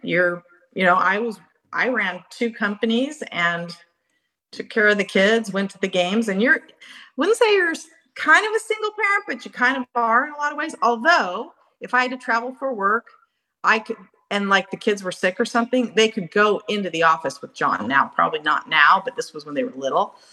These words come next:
Um, you know, now we're a lot pickier about who's sick and who's <laughs> not. But,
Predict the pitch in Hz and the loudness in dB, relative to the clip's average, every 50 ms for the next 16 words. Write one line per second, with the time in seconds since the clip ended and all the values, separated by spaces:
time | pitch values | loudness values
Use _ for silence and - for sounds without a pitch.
0 | - - _ _ _ _ - - 165 156 156 147 147 156 151 143 147 151 151 156 | -20 -20 _ _ _ _ 0 2 2 2 2 0 0 0 0 0 2 2 2 2
1 | 151 139 135 147 - - - 170 160 - 156 147 143 131 135 127 123 - - _ | 2 2 0 -2 -2 -2 -4 -6 -6 -4 -2 -2 0 0 0 -2 -2 -4 -10 _
2 | - - - - 160 147 - - - 139 143 - - 160 - - 156 170 - - | -20 -16 -10 -8 -8 -8 -8 -2 0 0 0 0 -2 -6 -4 -2 -2 -2 -2 -2
3 | - - 196 196 - - - - 359 - - - - - 320 427 508 480 427 254 | 0 0 0 0 0 -2 -2 -2 -2 -2 -6 -12 -8 -2 0 0 2 0 0 -4
4 | - - - - 190 180 - | -8 0 2 4 4 4 2